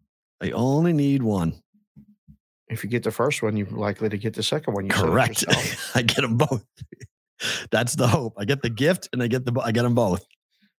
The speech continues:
Speaker 2: I mean, I wanna, uh, what do all these kids say? Group ride? Are we, are we
Speaker 1: <laughs>
Speaker 2: group riding with this? I think the
Speaker 1: You
Speaker 2: kids
Speaker 1: could
Speaker 2: say
Speaker 1: put
Speaker 2: that.
Speaker 1: 'em all, I, I don't know if, if they let you do it, but you could put all four together, I guess.
Speaker 2: Oh, God.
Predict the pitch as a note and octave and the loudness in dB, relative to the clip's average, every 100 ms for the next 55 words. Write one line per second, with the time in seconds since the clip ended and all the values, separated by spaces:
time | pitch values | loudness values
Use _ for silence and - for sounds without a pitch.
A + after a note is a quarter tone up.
0 | - C3 B2+ C3 C3+ C3+ C3 A#2+ - _ | -8 -2 0 2 2 2 2 0 -2 _
1 | _ _ _ _ _ _ _ _ _ _ | _ _ _ _ _ _ _ _ _ _
2 | - B2 B2 B2+ B2+ B2 A#2+ G#2+ - A#2+ | -8 -4 -2 0 2 2 2 0 -2 0
3 | - A#2 A#2+ G#2 G#2+ A#2+ A#2+ A2 A#2+ C3+ | 2 2 0 0 0 0 0 2 4 2
4 | C3 - _ G#2+ A2+ A#2 G#2 G2+ F2 E2 | -2 -14 _ -2 -2 0 0 0 -2 0
5 | A#2 B2 A2+ A#2+ C3+ C3+ C3 C#3+ D3 - | 0 0 0 2 2 0 0 0 0 -2
6 | - - C3 A#2 - F#3 G#3+ G#3+ G3 G#3+ | -4 -2 -2 -2 0 0 2 2 2 2
7 | F#3+ F3+ D#3+ D#3+ E3+ F3 D3 A2+ _ C#3 | 2 0 0 0 2 4 4 0 _ 0
8 | A#2 B2 A2+ B2+ G#2+ F#2 - A#2+ C3 B2 | 2 2 2 4 2 0 -2 2 4 2
9 | - E3 A2 G#2 A#2+ G2+ F2+ A2+ F2+ E2 | 2 0 0 0 0 2 2 2 2 2
10 | D2+ F#2 - - F#3+ E3 B2 D3+ C3+ A2+ | 2 0 0 2 2 2 0 2 2 0
11 | G#2+ | -4